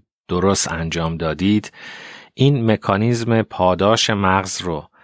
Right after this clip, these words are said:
ترغیب و تقویت می‌کنه و در حقیقت شما یک پاداش می‌گیرید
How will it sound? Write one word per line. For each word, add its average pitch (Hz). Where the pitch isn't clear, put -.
ترغیب 92
و 92
تقویت 87
می‌کنه 98
و 87
در 80
حقیقت 82
شما 87
یک 90
پاداش 87
می‌گیرید 104